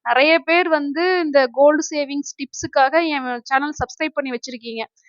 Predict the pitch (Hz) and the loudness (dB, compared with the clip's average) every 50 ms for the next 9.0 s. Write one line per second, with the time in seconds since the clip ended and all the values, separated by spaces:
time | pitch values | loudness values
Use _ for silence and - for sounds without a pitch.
0 | _ _ _ _ _ - 262 262 262 254 254 - - 262 262 294 311 349 359 349 | _ _ _ _ _ -8 -6 -2 -2 -2 -2 2 2 2 2 2 2 4 4 4
1 | 311 285 285 294 302 302 311 302 302 294 285 285 277 277 294 330 392 381 - - | 6 6 4 4 4 4 2 4 6 6 4 4 4 4 4 4 4 4 0 -4
2 | 311 302 - - 320 - - 285 285 294 285 277 269 262 262 254 254 247 247 277 | -4 -4 -4 -6 -8 0 0 0 0 0 -2 -2 -2 -2 0 0 0 2 2 2
3 | 311 311 294 262 262 254 254 262 226 285 330 339 277 262 247 269 294 - - 294 | 2 2 0 -2 0 0 -2 0 0 -2 -4 -2 4 4 4 4 4 2 -4 -4
4 | 294 294 247 262 233 247 254 254 277 311 311 277 247 240 254 262 285 262 - 247 | -4 -4 -4 -6 -4 -2 -2 0 0 0 0 0 0 -2 0 -2 -6 -4 -2 -2
5 | 240 254 269 - - 262 254 240 240 240 262 302 311 302 240 240 254 294 311 302 | -2 -2 -4 -2 -2 -2 -2 -4 -6 -4 -2 -2 -2 0 -2 0 0 0 -2 -2
6 | 277 247 - 220 226 226 226 - - - 294 269 262 262 262 254 240 240 247 269 | -6 -8 -12 -10 -8 -8 -8 -8 -6 0 0 0 2 2 4 2 2 2 0 -6
7 | 320 381 392 359 311 262 247 240 240 _ - 294 247 269 277 285 311 302 262 226 | -4 -2 0 0 0 0 0 -4 -8 _ -14 -10 -6 -2 -2 -2 0 0 -2 -2
8 | 240 269 285 - - 247 - - - _ 269 240 - - 226 220 - 220 - | 0 -2 -2 -4 -6 -20 -20 -20 -20 _ -20 -18 -10 -10 -10 -8 -8 -10 -10